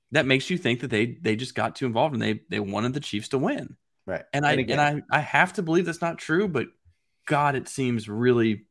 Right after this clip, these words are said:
Speaker 1: more plausible after watching this kind of
Speaker 2: <laughs>
Speaker 1: stuff.
Speaker 2: It really does. Uh, kudos. Greg Olsen has become one of my favorite, uh, play-by-play or color guys. He has been doing a spectacular job for Fox.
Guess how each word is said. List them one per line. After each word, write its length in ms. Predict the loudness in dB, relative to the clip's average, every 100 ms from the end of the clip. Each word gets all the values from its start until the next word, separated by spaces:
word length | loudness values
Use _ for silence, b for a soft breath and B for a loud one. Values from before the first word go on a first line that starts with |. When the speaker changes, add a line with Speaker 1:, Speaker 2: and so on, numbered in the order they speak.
| _ _ -4
Speaker 1:
more 220 | 0 0
plausible 440 | 2 0 0 -4
after 200 | -4 -4 -4
watching 280 | -2 -2
this 120 | -2 -4
kind 180 | 0 0
of 60 |
Speaker 2:
<laughs> 20 |
Speaker 1:
stuff. 300 | 0 -6 B B _ -8
Speaker 2:
It 160 | -4
really 240 | -2 -2 -2
does. 400 | -4 -6 -10 -8
Uh, 300 | -2 -2 -2 -6 -6
kudos. 420 | -2 0 -2 -6 -8
Greg 260 | 2 4 6
Olsen 340 | 4 2 -2 -2
has 200 | -4 -4
become 560 | -6 -2 -2 -2 -8 -14
one 340 | -10 -2 0 0
of 80 |
my 140 | 0 -2
favorite, 640 | 0 0 -2 -4 -6 -6
uh, 220 | -6 -6 -6
play-by-play 600 | -4 -2 -4 -4 -6 -4
or 440 | -2 -2 -4 -8 -14 -6
color 240 | -4 -2
guys. 340 | -2 -4 -8 -14 _ b b b
He 120 | 2 2
has 80 | 2
been 160 | -2
doing 240 | -4 -4 -4
a 80 |
spectacular 520 | -6 -4 0 0 0 -4
job 280 | -4 -6
for 80 | -8
Fox. 380 | -2 0 0